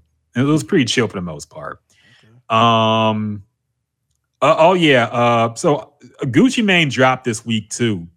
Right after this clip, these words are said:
Speaker 1: by the way. Um,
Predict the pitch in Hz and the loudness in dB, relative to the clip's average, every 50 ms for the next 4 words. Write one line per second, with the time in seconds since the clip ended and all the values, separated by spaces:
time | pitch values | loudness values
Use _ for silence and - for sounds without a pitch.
0 | _ _ _ _ _ _ _ _ - 95 104 104 101 101 98 95 98 98 95 92 | _ _ _ _ _ _ _ _ -10 -4 -2 -2 0 0 -2 -2 -2 -2 -2 -4
1 | 90 90 92 92 _ _ _ _ _ _ _ _ _ _ - 104 107 107 104 101 | -6 -8 -10 -12 _ _ _ _ _ _ _ _ _ _ -6 -2 -2 0 0 -2
2 | 101 101 98 98 95 95 92 95 | -2 -2 -4 -4 -6 -8 -10 -14